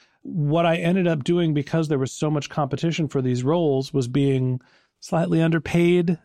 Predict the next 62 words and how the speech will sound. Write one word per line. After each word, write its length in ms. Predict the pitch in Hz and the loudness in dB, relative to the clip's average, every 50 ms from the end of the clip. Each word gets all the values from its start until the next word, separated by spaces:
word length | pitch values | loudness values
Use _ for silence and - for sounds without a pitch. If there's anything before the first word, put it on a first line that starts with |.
| - | -6
and 160 | - 165 170 | -2 0 2
I 80 | 185 185 | 2 2
was 200 | 185 190 185 175 | 2 2 2 0
getting 380 | 160 147 - 185 208 202 196 175 | 0 0 0 2 2 2 2 0
coffee 420 | - - 180 170 156 - 175 160 | 0 0 0 0 2 2 2 2
and 100 | 151 139 | 2 2
making 280 | 143 143 135 - 139 127 | 2 0 0 0 -2 -2
copies 420 | - - 190 - - - 147 127 | 0 0 0 0 0 0 -2 -2
for 140 | - - 127 | -2 -6 -6
people. 260 | - - 135 - 135 | -4 -4 -4 -2 -2
I 60 | 131 127 | -2 0
didn't 320 | - 220 254 294 254 - | 0 0 0 0 -2 -2
find 280 | - 202 185 180 180 170 | -2 0 0 2 2 2
that 120 | 156 143 | 2 0
it 80 | 147 147 | 0 0
was 180 | 147 143 127 | 0 0 0
the 80 | 127 135 | -2 -4
best 480 | 110 113 147 151 165 160 - - - - _ _ _ _ _ _ - | -2 0 0 2 0 0 -2 -8 -18 -20 _ _ _ _ _ _ -6
role 420 | - 135 139 151 156 156 156 160 | -4 -2 0 2 2 2 2 0
for 180 | 147 - - 131 | 0 0 0 0
me, 220 | 131 147 165 175 | 2 2 2 2
and 100 | 160 147 | 2 0
I 220 | 147 151 147 170 208 | 0 0 0 0 0
ended 160 | 214 208 185 | 2 2 0
up 100 | 180 156 | 0 0
moving 380 | 143 151 156 156 147 156 151 156 | 2 2 2 2 2 0 0 -2
away 560 | 156 139 123 123 123 123 135 143 156 175 185 | -2 -2 -2 0 0 2 2 2 2 2 0
from 240 | - - 147 131 123 | 0 -2 -4 -4 -4
sports 460 | - - - - 131 127 120 - - | -6 -8 -6 -4 -4 -4 -4 -4 -4
marketing. 500 | 135 123 127 - 143 131 131 131 131 - _ _ _ _ _ _ _ _ _ _ _ | -2 -2 -2 -2 -2 -2 0 -2 -4 -6 _ _ _ _ _ _ _ _ _ _ _
You 200 | - 156 180 247 | -2 0 0 0
ended 160 | 285 311 311 269 | 2 2 0 0
up 80 | 202 | 2
moving 260 | 160 160 156 165 160 | 2 2 2 2 2
away 220 | 156 151 156 156 160 | 2 2 2 0 0
from 180 | 139 - 160 | 0 -2 -4
sports 380 | 143 - - - 160 160 156 - | -4 -4 -4 -2 -2 -2 0 0
marketing 420 | 156 147 156 151 165 156 151 156 | 0 0 0 0 0 -2 -2 0
as 220 | 151 143 139 127 123 | 0 -2 -2 -2 -2
well. 520 | 123 127 139 143 143 143 143 139 135 139 _ _ _ _ _ _ _ - | -2 0 0 2 2 2 2 0 0 -2 _ _ _ _ _ _ _ -2
Was 120 | 170 160 | 0 0
your 140 | 185 233 233 | 2 2 2
experience 560 | 233 - - - 226 220 220 214 208 180 - | 0 -2 -2 -2 0 0 2 2 0 -2 -4
similar 340 | - - 214 214 214 208 208 | -4 -2 0 2 2 0 0
to 180 | 190 - - 190 | -2 -2 -2 0
mine, 480 | 170 160 160 165 175 190 214 233 233 220 | 2 2 2 2 2 0 0 0 0 0
or 180 | 185 175 170 | 0 0 0
what 220 | 165 156 165 185 180 | 0 2 0 2 2
was 100 | 180 165 | 0 0
the 80 | 175 | 2
reason 260 | 165 170 175 160 170 160 | 2 2 2 2 2 0
why 100 | 151 147 | 2 0
you 80 | 143 | 0
decided 360 | 139 135 127 - 160 151 151 143 | 0 -2 -2 0 0 0 0 -2
to 40 | 143 | -2
go 160 | 135 151 143 | 0 0 0
a 60 | 143 | 0
different 280 | 131 151 147 - 151 127 | 0 -2 -2 -4 -4 -2
direction 440 | - 127 131 131 135 - - 131 131 | -2 -2 0 -2 -2 -4 -4 -4 -4
with 80 | 120 | -4
your 140 | 127 135 123 | -4 -4 -6
career? 420 | - - 120 120 117 117 117 - | -6 -6 -6 -6 -6 -6 -8 -12